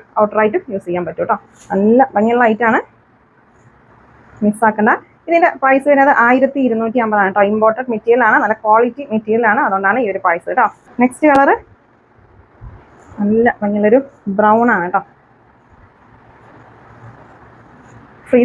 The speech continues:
സൈസ് ആണ്, അപ്പോ ഡബിൾ എക്സ് എൽ സൈസ് വരെ യൂസ് ചെയ്യാൻ പറ്റും. ഡബിൾ എക്സ് എൽ വരെ, ആ, ഐറ്റം പർച്ചേസ് ചെയ്യുമ്പോ ഒന്ന് സൈസ് ചോദിക്കുക കേട്ടോ. ഇതാണ് ഇന്നർ വരുന്നത്. നല്ല ഭംഗിയുള്ള ഐറ്റം ആണ്. ബെൽറ്റും വരുന്നുണ്ട്. നെക്സ്റ്റ് നോക്കാം.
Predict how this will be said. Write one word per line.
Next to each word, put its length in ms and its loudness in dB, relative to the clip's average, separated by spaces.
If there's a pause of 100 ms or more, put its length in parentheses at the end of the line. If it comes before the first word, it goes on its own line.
(100)
സൈസ് 240 2
ആണ്, 100 2 (220)
അപ്പോ 160 0 (180)
ഡബിൾ 160 2
എക്സ് 160 -6
എൽ 140 -4
സൈസ് 180 0
വരെ 220 4
യൂസ് 120 0
ചെയ്യാൻ 180 2
പറ്റും. 200 -2
ഡബിൾ 160 2
എക്സ് 120 -6
എൽ 100 4
വരെ, 100 2 (320)
ആ, 20 0 (480)
ഐറ്റം 220 -2
പർച്ചേസ് 240 -2
ചെയ്യുമ്പോ 260 2
ഒന്ന് 100 0 (140)
സൈസ് 180 0 (120)
ചോദിക്കുക 260 -2
കേട്ടോ. 180 2 (460)
ഇതാണ് 200 -2 (1080)
ഇന്നർ 240 0
വരുന്നത്. 280 0 (800)
നല്ല 500 0
ഭംഗിയുള്ള 380 0
ഐറ്റം 180 -2
ആണ്. 100 0 (380)
ബെൽറ്റും 320 0 (160)
വരുന്നുണ്ട്. 400 -2 (1900)
നെക്സ്റ്റ് 220 -8
നോക്കാം. 220 -8